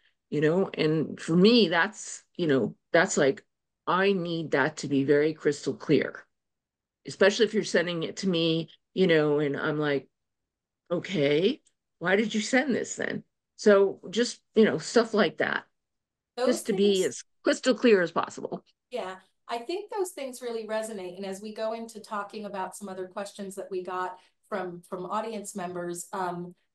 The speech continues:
Speaker 2: welcome, right? Any thoughts Anastasia, Lolitha, or Susan have, but all, everything you shared, I think really resonates in terms of, like, things that, that states can be, and, and plans and providers can be focused on. So,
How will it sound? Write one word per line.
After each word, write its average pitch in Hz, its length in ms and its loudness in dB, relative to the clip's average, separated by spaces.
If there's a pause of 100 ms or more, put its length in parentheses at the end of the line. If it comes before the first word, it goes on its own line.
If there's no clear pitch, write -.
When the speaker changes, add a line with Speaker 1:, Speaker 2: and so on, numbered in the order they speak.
Speaker 2:
welcome, 247 640 -2
right? 180 320 -4
Any 196 220 -8
thoughts 180 520 -6
Anastasia, 180 580 -10
Lolitha, 175 440 -8
or 175 140 -10
Susan 208 340 -10
have, 175 340 -10
but 175 200 -6 (340)
all, 220 260 0
everything 233 380 -4
you 190 100 -6
shared, 180 300 -8
I 175 60 -8
think 175 240 -14
really 175 240 -8
resonates 165 600 -14
in - 80 -20
terms 165 280 -14
of, 170 140 -14
like, 160 300 -12
things 175 280 -12
that, - 260 -8
that 165 220 -10
states 175 440 -10
can 175 220 -16
be, 170 440 -12 (280)
and, 233 280 -6
and 233 160 -10
plans - 720 -12
and 190 280 -10
providers 196 520 -10
can 180 140 -14
be 175 140 -12
focused 160 440 -14
on. - 280 -16
So, 160 540 -10